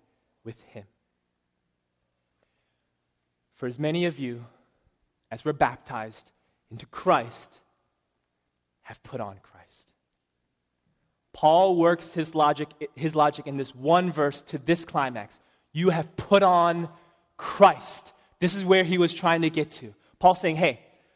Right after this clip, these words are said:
all of you guys, as many of you from all different walks of life, have the shared collective experience of being baptized into Christ. That's not a work that you did yourself.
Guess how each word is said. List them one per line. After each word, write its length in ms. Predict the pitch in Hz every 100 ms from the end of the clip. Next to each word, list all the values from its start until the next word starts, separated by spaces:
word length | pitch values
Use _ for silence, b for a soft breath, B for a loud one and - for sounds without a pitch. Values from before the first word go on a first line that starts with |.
| _
all 200 | 175 196
of 100 | 185
you 60 | 175
guys, 360 | 156 123 120 - b
as 160 | 156 156
many 300 | 180 185 170
of 120 | 147
you 120 | 131
from 260 | - 170 151
all 320 | 170 190 208
different 400 | 185 180 185 180
walks 280 | 165 165 160
of 140 | 156 139
life, 300 | 160 156 - b b b b b _ _ _
have 220 | - 160
the 80 | 170
shared 540 | - - 196 196 190
collective 440 | - 175 175 185 165
experience 500 | 160 - 165 160 160
of 220 | 135 -
being 200 | 180 151
baptized 840 | - 175 175 - 190 180 175 - - b b
into 200 | 151 -
Christ. 840 | - - 190 143 - - - - _ _ _ _ _ _ _ _ _ _ _ _ _
That's 180 | 175 170
not 240 | 196 214 233
a 60 |
work 320 | 196 202 220
that 180 | 214 180
you 140 | 185 202
did 320 | 208 208 160
yourself. 720 | 180 - - 190 139 - -